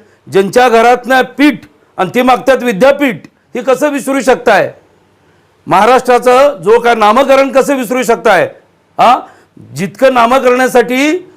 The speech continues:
अनेक लोकांनी आपलं जीव आणि प्राण घालवले, तरुण मुलांच्यावरती केसीचं झाले, ते तुम्ही कसं विसरू शकताय? म्हणून आम्ही आज समाजानं ठरवलंय, वंचित बहुजन आघाडीचा उमेदवार आणि आमचा उमेदवार, तळागाळातला उमेदवार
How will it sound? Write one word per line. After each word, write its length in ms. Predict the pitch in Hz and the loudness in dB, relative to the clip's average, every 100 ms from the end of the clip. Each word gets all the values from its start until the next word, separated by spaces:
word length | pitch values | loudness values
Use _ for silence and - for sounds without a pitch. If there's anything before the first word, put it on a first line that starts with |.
| _ | _
अनेक 340 | - 190 277 262 | -4 0 2 2
लोकांनी 400 | 254 240 254 262 | 0 2 0 2
आपलं 280 | 254 247 247 | 0 0 -2
जीव 220 | 180 254 | 2 2
आणि 180 | 254 254 | 2 0
प्राण 360 | 233 240 262 233 - 170 | 0 2 0 -4 -12 -2
घालवले, 640 | 202 240 233 214 170 - _ _ | 2 2 2 2 0 -4 _ _
तरुण 220 | 220 240 269 | 0 0 0
मुलांच्यावरती 720 | 240 247 247 262 254 247 269 | 0 0 0 2 2 0 -4
केसीचं 500 | - 233 240 262 294 | -4 -4 -4 0 2
झाले, 320 | 254 233 185 | 2 2 0
ते 400 | 127 - _ 294 | 0 -14 _ -4
तुम्ही 280 | 294 294 320 | 0 2 2
कसं 240 | 311 302 | 2 0
विसरू 320 | 285 247 262 | -2 -2 -2
शकताय? 520 | 233 220 220 214 165 117 - _ - | 0 -2 0 0 0 -4 -14 _ -6
म्हणून 300 | 165 240 254 | 0 0 2
आम्ही 220 | 233 233 | 0 2
आज 180 | 226 226 | 0 0
समाजानं 420 | 196 214 214 214 | 0 2 2 0
ठरवलंय, 720 | 214 - 190 220 233 220 160 - _ _ _ - | -2 -2 2 2 4 4 2 -4 _ _ _ -6
वंचित 280 | 170 233 | -4 -2
बहुजन 400 | 240 202 196 214 | -2 0 2 2
आघाडीचा 400 | 214 202 208 220 | 2 2 0 2
उमेदवार 540 | 226 226 254 277 277 190 - _ - | 2 2 2 4 2 0 -10 _ -6
आणि 140 | 175 | -2
आमचा 360 | 220 240 190 320 | 0 0 2 2
उमेदवार, 500 | 294 294 269 254 208 - _ _ - | 2 0 2 2 2 -4 _ _ -2
तळागाळातला 640 | 247 294 294 302 311 320 330 | 2 2 2 2 2 4 2
उमेदवार 460 | 302 285 277 226 | 2 0 2 2